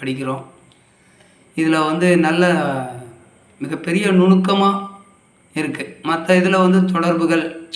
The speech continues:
அப்படின்னு சொல்லும். இது ஒரு அறுதிட்டு சொல்ல முடியாத ஒரு சூழலா இருக்கும். ஆனா இதுல வந்து அறுதிட்டு சொல்ல முடியுது. பண்றோம். சரியா இருக்கு சொல்றாங்க. அதே மாதிரி இந்த,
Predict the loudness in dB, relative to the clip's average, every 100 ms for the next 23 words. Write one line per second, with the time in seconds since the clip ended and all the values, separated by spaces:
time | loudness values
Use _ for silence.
0 | -10 -4 -2 -2 -4 -2 0 -2 -2 -4
1 | -4 -6 -8 -18 -20 _ _ _ _ -4
2 | 0 2 2 2 4 4 4 2 2 2
3 | 2 2 0 0 0 -2 -4 -4 -2 0
4 | -2 -4 -10 -18 -20 _ _ -4 -2 0
5 | 0 0 -2 -2 -2 -2 -4 -4 -6 -6
6 | -4 -4 -2 -2 -2 -6 -8 -14 -20 -20
7 | _ _ _ _ _ _ _ _ _ _
8 | -10 -8 -4 -4 -6 -12 -20 -20 -20 -20
9 | -20 _ _ _ -8 -2 0 2 0 -4
10 | -8 -10 -14 -20 _ -20 -20 -20 -20 -18
11 | -16 -8 -4 -4 -4 -6 -8 -10 -14 -18
12 | -20 -20 -8 -2 0 2 4 6 6